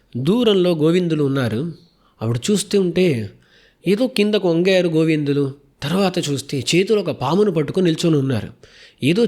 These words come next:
చేశారు. రామానుజుల వారు త్వరగా అక్కడికి వెళ్ళేసరికి ఆ పామును వదిలేశారు. ఆ పాము కూడా అక్కడి నుంచి వెళ్ళిపోయింది.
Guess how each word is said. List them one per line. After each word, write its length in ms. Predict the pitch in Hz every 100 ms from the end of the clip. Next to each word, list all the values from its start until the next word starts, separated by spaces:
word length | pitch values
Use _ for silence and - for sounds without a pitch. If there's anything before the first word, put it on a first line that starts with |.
| -
చేశారు. 480 | 180 190 175 143 135
రామానుజుల 580 | 110 120 160 180 160 165
వారు 160 | 165
త్వరగా 380 | 143 135 147 185
అక్కడికి 280 | 180 151 131
వెళ్ళేసరికి 760 | 135 160 165 - 127 120 214 220 - _
ఆ 80 | 156
పామును 400 | 139 120 151 165
వదిలేశారు. 540 | 139 160 160 165 165
ఆ 80 | 190
పాము 300 | 139 156 165
కూడా 180 | 156 160
అక్కడి 180 | 151 151
నుంచి 160 | 165
వెళ్ళిపోయింది. 460 | 185 202 156 110 85